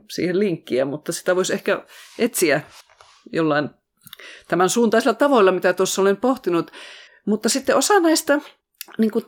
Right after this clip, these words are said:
periaatteessa itse keksityistä tai uudemmista, osa niistä on tosi, tosi yksinkertaisia ja pienimuotoisia. Siis suurin piirtein pu-, puun runkoon nojailua ja,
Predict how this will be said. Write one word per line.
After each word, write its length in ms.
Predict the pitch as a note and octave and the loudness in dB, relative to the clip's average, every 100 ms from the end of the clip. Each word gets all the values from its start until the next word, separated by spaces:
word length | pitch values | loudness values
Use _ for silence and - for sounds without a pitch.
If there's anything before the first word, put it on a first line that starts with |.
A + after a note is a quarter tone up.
| _ | _
periaatteessa 500 | - B3+ A#3 A3+ G#3+ | 0 2 2 0 0
itse 260 | A3+ A3 A3 | 0 0 -4
keksityistä 600 | - G#3+ A3 G3 G#3 G#3 | -4 -2 -2 0 0 0
tai 200 | G3+ G#3+ | 0 0
uudemmista, 760 | A#3 B3 G3+ F#3 F3+ F#3 F3+ - _ _ _ - - | 2 2 2 0 0 0 0 -2 _ _ _ -20 -10
osa 260 | - G#3 A3+ | -6 0 0
niistä 260 | G#3 G#3 G#3 | 0 0 0
on 140 | G3+ | 0
tosi, 320 | - C#4+ C4 | 0 0 0
tosi 300 | G#3 A3 G3+ | 0 0 2
yksinkertaisia 800 | F3+ - E3+ E3+ D#3+ E3+ F3 D3 | 2 0 -2 -2 -2 -2 0 2
ja 160 | D3 D#3+ | 0 -2
pienimuotoisia. 1120 | - F3 D#3 D3 - D#3+ G#2+ D#3 - G#2+ C#3+ - - - _ | 0 0 0 -2 -2 -2 0 0 0 0 -2 -4 -16 -20 _
Siis 360 | - E3 D#3 - | -6 -2 -2 0
suurin 260 | F#3 E3+ D3 | 0 0 0
piirtein 480 | C3+ C#3+ D3+ D#3 D#3 - _ _ - _ - - - | -4 0 0 0 -4 -14 _ _ -20 _ -20 -20 -2
pu-, 220 | F3+ E3+ | 0 2
puun 220 | G3 F3+ E3 | 2 2 2
runkoon 440 | D#3+ D#3+ E3 F3 | 0 2 2 2
nojailua 540 | F3 F3 E3 D3+ E3 | 2 4 4 4 2
ja, 180 | D#3 G#3 | 4 4